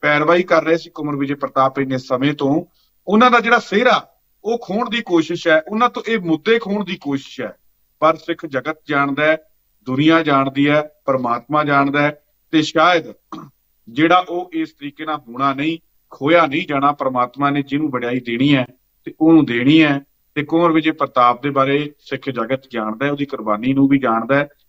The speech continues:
ਕਿ ਇੱਥੇ ਕੋਈ ਮੈਂਬਰ ਹੀ ਨਹੀਂ ਛੱਡਦਾ। ਉਹਨੇ ਆਈ ਪੀ ਐਸ ਦੀ ਦਸ ਸਾਲਾਂ ਦੀ ਨੌਕਰੀ ਜਿਹੜੀ ਆ ਉਹ ਛੱਡ ਦਿੱਤੀ ਹੈ। ਤੇ ਚਲੋ ਉਹਦਾ claim ਦੇ ਵਿੱਚ ਪਿਆ ਵੀ ਨਹੀਂ, ਜਿਵੇਂ ਨਵਜੋਤ ਸਿੰਘ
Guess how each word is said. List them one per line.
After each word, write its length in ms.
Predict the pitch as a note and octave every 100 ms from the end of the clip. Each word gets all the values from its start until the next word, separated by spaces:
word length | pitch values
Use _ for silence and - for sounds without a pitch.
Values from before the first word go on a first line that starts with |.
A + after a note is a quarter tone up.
| _
ਕਿ 140 | D#3+ D#3+
ਇੱਥੇ 280 | D3+ D3
ਕੋਈ 160 | E3 D#3+
ਮੈਂਬਰ 280 | C#3 B2 C3
ਹੀ 80 | C3+
ਨਹੀਂ 120 | E3
ਛੱਡਦਾ। 560 | E3 C3 B2+ B2+ C#3 _ _ -
ਉਹਨੇ 200 | C#3+ E3 D3
ਆਈ 160 | C3+
ਪੀ 180 | C3 C#3
ਐਸ 140 | C#3
ਦੀ 120 | D3 D#3
ਦਸ 220 | A#2+ -
ਸਾਲਾਂ 240 | B2+ C3
ਦੀ 120 | C3+
ਨੌਕਰੀ 400 | C3 A2+ - D#3
ਜਿਹੜੀ 200 | D3+ C#3
ਆ 40 | C3+
ਉਹ 60 |
ਛੱਡ 240 | B2 A2 G2+
ਦਿੱਤੀ 320 | G#2+ C3+ C#3+
ਹੈ। 140 | A#2+ G#2+ _ _ _ _ -
ਤੇ 100 | F3+
ਚਲੋ 440 | A3 A#3 A#3 - _ _
ਉਹਦਾ 300 | F#3+ A3+ A#3
claim 320 | - F#3+ F3+
ਦੇ 80 | F#3+
ਵਿੱਚ 200 | G3+ G#3
ਪਿਆ 280 | G3 F3+ E3
ਵੀ 60 | E3+
ਨਹੀਂ, 100 | G3+
ਜਿਵੇਂ 200 | F#3+ F#3+
ਨਵਜੋਤ 360 | F3 D3 D#3
ਸਿੰਘ 120 | D#3